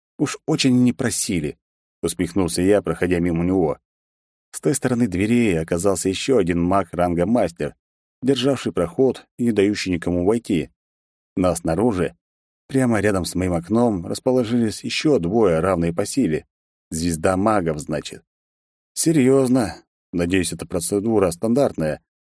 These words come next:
а не лично для меня подобная честь. Да, те же самолюбие,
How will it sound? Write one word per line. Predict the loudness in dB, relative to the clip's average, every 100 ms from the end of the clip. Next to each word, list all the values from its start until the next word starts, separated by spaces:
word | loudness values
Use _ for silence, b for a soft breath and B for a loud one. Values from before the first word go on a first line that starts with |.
| _
а | 0
не | 2
лично | 2 0 -2
для | -2 0
меня | 0
подобная | 0 0 0 -2
честь. | 0 -2 -2 -12 _ _ _ _ _
Да, | 0 2 2 0
те | 0
же | 0
самолюбие, | -2 0 4 4 4 4